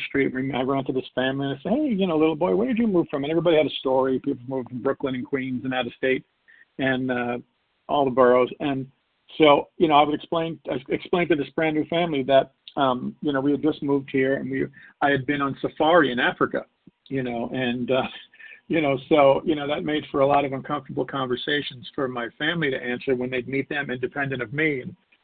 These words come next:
you know, saying, "So I understand you were on safari in Africa," you know, and, you know, Queens can be rough, but it's not Africa, you know, and so it's just a lot of, um, you know, um, and I later found out through the help of a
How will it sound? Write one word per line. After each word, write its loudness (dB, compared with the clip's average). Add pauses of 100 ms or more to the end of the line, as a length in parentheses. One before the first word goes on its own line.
(120)
you -4
know, -8
saying, -4
"So -8
I -8
understand -6
you 0
were 2
on -4
safari 2
in -2
Africa," -2
you -6
know, -6
and, -12
you -10
know, -16 (520)
Queens 4
can 2
be 4
rough, 6
but 0
it's -2
not 0
Africa, 0 (120)
you -2
know, -6
and -10
so 2
it's -2
just -6
a 0
lot 2
of, 0 (800)
um, 0 (540)
you -2
know, -2 (260)
um, -12 (600)
and 6
I 6
later 2
found -8
out -6 (500)
through -2
the -2
help -4
of -2
a -2